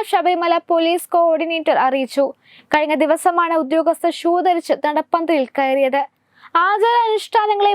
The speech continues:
മാനിക്കാത്ത സമീപനം ശബരിമലയിൽ നിയോഗിക്കപ്പെട്ട പോലീസ് ഉദ്യോഗസ്ഥരുടെ ഭാഗത്തു നിന്നും ആവർത്തിക്കപ്പെടുന്നതിൽ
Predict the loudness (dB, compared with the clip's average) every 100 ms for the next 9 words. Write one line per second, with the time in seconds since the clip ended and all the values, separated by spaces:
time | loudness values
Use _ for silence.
0 | 0 -2 -2 -2 -2 0 -2 -2 -2 -2
1 | 0 0 -2 -8 -18 -2 0 2 2 2
2 | 0 0 0 0 0 -2 -2 -2 -2 -2
3 | 0 0 0 -2 -2 0 2 0 0 -2
4 | -2 0 0 0 -2 0 0 -2 0 0
5 | 2 0 -2 -2 -2 -2 -2 0 -2